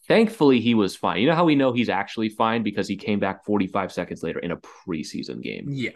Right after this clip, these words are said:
Speaker 1: If he had, if he had a bruise on his arm, they would have held him out for the rest of the game.
Speaker 2: Yeah.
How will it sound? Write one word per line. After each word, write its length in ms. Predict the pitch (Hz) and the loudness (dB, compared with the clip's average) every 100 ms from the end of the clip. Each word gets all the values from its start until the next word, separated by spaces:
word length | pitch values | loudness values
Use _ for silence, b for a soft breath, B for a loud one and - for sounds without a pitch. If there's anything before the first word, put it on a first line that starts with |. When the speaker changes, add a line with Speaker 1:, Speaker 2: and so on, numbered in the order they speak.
| 466 | -10
Speaker 1:
If 100 | - | 0
he 140 | 175 | 2
had, 260 | 151 139 131 | 4 2 2
if 140 | 123 | 0
he 140 | 180 | 0
had 200 | 147 139 | 0 2
a 80 | 123 | 0
bruise 720 | 90 87 92 92 110 98 85 | -2 -6 -6 0 4 4 0
on 180 | - 71 | -6 -8
his 200 | 92 76 | -8 -8
arm, 400 | - 82 57 67 - _ | -4 -2 -2 -6 -12 _
they 220 | 95 98 | -2 0
would 180 | 95 90 | 2 2
have 100 | 82 | 0
held 200 | - 87 | -4 -6
him 100 | - | -6
out 200 | 65 - | -8 -10
for 80 | - | -10
the 80 | - | -8
rest 240 | 58 - | -8 -8
of 60 | - | -12
the 60 | - | -12
game. 160 | - | -10
Speaker 2:
Yeah. 120 | - | -10